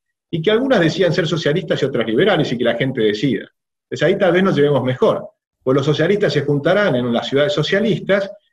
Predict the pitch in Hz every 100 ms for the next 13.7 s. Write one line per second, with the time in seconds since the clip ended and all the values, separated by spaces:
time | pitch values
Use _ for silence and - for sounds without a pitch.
0 | _ 143 156 147 175 175 175 175 185 196
1 | 156 123 131 135 120 113 123 110 113 127
2 | 175 151 92 - - _ _ - 139 190
3 | 147 147 170 165 160 156 165 208 196 -
4 | 117 - - 185 196 180 - 120 117 117
5 | 113 - 175 160 123 - 147 139 135 -
6 | 139 196 160 190 214 _ _ _ _ 151
7 | 185 208 - - 110 - 143 147 - 127
8 | - 113 120 117 110 - 107 113 151 117
9 | 82 - 113 120 104 113 113 151 143 135
10 | 131 147 123 120 127 139 - - 120 139
11 | 147 151 143 151 190 170 - 196 - _
12 | _ _ - 113 131 139 135 131 135 127
13 | 135 131 160 - 101 110 -